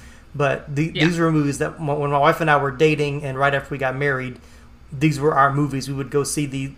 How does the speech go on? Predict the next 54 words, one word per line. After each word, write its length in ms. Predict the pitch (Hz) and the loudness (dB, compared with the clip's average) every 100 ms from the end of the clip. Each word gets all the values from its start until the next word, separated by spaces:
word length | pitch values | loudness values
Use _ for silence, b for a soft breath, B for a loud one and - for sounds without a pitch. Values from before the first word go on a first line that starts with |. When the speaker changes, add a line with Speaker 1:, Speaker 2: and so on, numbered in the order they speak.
| - | -12
Speaker 1:
when 140 | 139 139 | -6 -4
they 80 | 135 | -2
came 260 | 156 147 | -2 0
out. 220 | 135 127 | -2 -2
And 120 | 139 - | -4 -2
so 300 | 143 131 B B B B - | 0 0 B B B B 0
I 140 | 160 | 2
had 340 | 180 175 147 127 | 4 2 0 2
worked, 300 | 156 156 160 | 2 2 -4
like, 140 | 143 | -6
a 60 | 135 | -8
full, 560 | - - 175 180 - - - - - | -10 -2 2 2 -2 -14 -20 -18 2
I 100 | 185 | 6
had 120 | 208 | 6
not 160 | 165 139 | 4 0
gotten 180 | 156 147 | 0 0
much 140 | 151 | -2
sleep 200 | - 151 | -2 -4
that 120 | 151 | -4
whole 180 | 143 147 | -2 -2
week. 360 | 139 139 123 - b b b b b - | -2 -6 -6 -16 b b b b b -6
And 420 | 147 180 208 170 - | -6 -6 -12 -10 2
I 80 | 156 | 2
was 260 | 143 139 | 2 -2
completely 540 | - 139 - 160 147 139 | -4 -8 -2 -2 -2 -6
exhausted, 580 | 120 123 147 135 143 123 | -8 -2 -2 -2 -6 -6
but 120 | 143 | -6
we're 120 | 139 | -2
like, 180 | 139 135 | -2 -2
"We're 120 | 143 175 | -4 -4
gonna 100 | 156 | -2
go 120 | 170 | -2
to 40 | |
this 160 | 160 151 | -2 -4
movie." 400 | 175 156 160 156 B B - | -4 -2 -4 -4 B B -2
And 80 | 156 | -2
I 40 | |
think 240 | - 208 151 | 2 0 2
the, 180 | 143 - 139 123 | -2 -6 -12 -4
the, 160 | 170 - 147 | -4 -4 -4
I 40 | |
think 160 | 156 151 | -2 -2
the 60 | 135 | -2
midnight 540 | 143 190 214 208 160 | 2 4 6 2 2
was 180 | 151 - | -2 -2
sold 320 | 175 156 151 | 0 2 4
out, 160 | 151 139 | 2 2
but 80 | |
they 60 | 143 | -2
had 80 | 135 | -2
a 60 | |
twelve 380 | 131 - 156 143 | -4 2 2 2
thirty. 300 | - 151 135 | 0 0 0
And 100 | 143 | -10